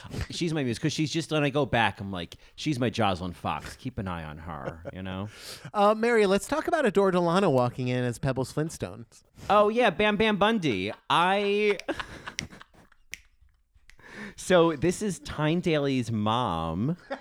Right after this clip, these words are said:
Speaker 1: Killer
Speaker 2: <laughs>
Speaker 1: Queen's
Speaker 2: I love
Speaker 1: mom.
Speaker 2: her!
Speaker 1: Yeah. So that was, I love the connection. Killer Queen, Tyne Daly.
Speaker 2: Mm.
Speaker 1: Um, uh, her mom is heel. <laughs> Her mom is heel. Her mom is here.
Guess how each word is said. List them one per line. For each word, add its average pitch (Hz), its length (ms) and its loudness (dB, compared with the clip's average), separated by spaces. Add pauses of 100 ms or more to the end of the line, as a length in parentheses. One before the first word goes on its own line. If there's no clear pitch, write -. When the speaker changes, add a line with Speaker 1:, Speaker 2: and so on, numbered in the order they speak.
Speaker 1:
Killer 147 240 2
Speaker 2:
<laughs> - 20 -2
Speaker 1:
Queen's 151 300 -2
Speaker 2:
I - 120 0
love 110 80 -4
Speaker 1:
mom. 107 500 4
Speaker 2:
her! 339 1120 0
Speaker 1:
Yeah. 95 640 2 (420)
So 139 120 -4
that 156 120 4
was, 175 140 2
I 147 80 4
love 143 300 4
the 175 60 -4
connection. 107 680 -2
Killer 135 260 -2
Queen, 104 460 -4
Tyne 110 300 -4
Daly. 92 480 -2
Speaker 2:
Mm. 156 480 -4
Speaker 1:
Um, 98 720 0 (180)
uh, 98 300 -6
her 101 140 -6
mom 113 320 -2
is 135 120 -8
heel. 87 540 -6
<laughs> - 80 -18
Her 90 420 -4
mom 82 200 -6
is - 80 -10
heel. 78 320 -8 (200)
Her 117 80 -6
mom 113 280 -2
is 156 140 -6
here. 95 440 -6